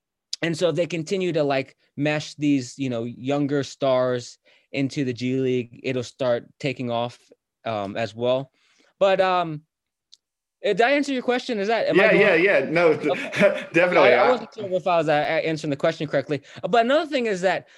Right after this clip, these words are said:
Speaker 1: I think the G League itself needs to do a better job of actually promoting the players that are doing well in the N B A. Just an example that I had was, like,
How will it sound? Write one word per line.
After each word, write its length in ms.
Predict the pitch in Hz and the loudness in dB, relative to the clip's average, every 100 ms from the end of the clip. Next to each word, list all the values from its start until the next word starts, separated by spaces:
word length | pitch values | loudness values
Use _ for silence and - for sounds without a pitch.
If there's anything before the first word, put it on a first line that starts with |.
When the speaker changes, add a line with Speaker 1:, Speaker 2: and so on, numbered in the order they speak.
| _ - | _ -6
Speaker 1:
I 140 | 208 | -4
think 220 | 262 262 | -2 -2
the 80 | 208 | -2
G 280 | 156 175 208 | -4 -4 -4
League 180 | 208 185 | -2 -2
itself 600 | 151 - 175 175 180 - | -6 -4 -2 -2 -4 -12
needs 340 | 151 175 170 156 | -8 -6 -6 -6
to 80 | |
do 180 | 156 165 | -4 0
a 40 | 156 | 0
better 320 | 143 151 147 | 0 0 -2
job 500 | 120 127 139 147 147 _ _ _ | -4 -4 -2 -4 -6 _ _ _
of 380 | - 139 135 120 | -4 0 0 -2
actually 380 | - 143 - 151 | -6 -8 -6 -6
promoting 760 | 143 156 139 143 147 151 147 131 | -6 -2 0 2 2 0 -2 -4
the 100 | 135 | -6
players 400 | - 139 143 143 | -4 -2 -2 -2
that 60 | |
are 40 | 131 | -4
doing 280 | 131 139 | -2 -2
well 180 | 120 123 | -2 -2
in 80 | 131 | -2
the 80 | 123 | -4
N 140 | 127 | -4
B 140 | 120 131 | -2 -2
A. 120 | 160 | -2
Just 220 | 196 196 | -4 -4
an 60 | 269 | -4
example 420 | 156 147 151 160 | -2 -4 -4 -4
that 120 | 151 | -4
I 40 | |
had 180 | 143 143 | -2 -4
was, 180 | 139 120 | -4 -4
like, 200 | 123 117 | -4 -4